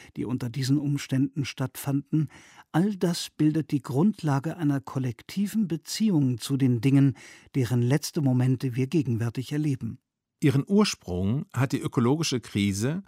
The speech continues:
Speaker 2: somit in einer fundamentalen Asymmetrie der sozialen Welt zu ihrer natürlichen Umwelt, lange bevor es die ersten Debatten zum Artensterben gab.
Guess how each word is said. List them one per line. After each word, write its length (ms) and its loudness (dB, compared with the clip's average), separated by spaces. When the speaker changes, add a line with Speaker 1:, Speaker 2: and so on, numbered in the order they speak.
Speaker 2:
somit 460 2
in 120 -4
einer 220 0
fundamentalen 920 0
Asymmetrie 800 -2
der 160 0
sozialen 640 0
Welt 380 -4
zu 160 -4
ihrer 280 0
natürlichen 600 -4
Umwelt, 680 -2
lange 340 0
bevor 320 -4
es 100 -2
die 160 -8
ersten 380 -2
Debatten 460 -2
zum 200 -6
Artensterben 1000 -2
gab. 400 -8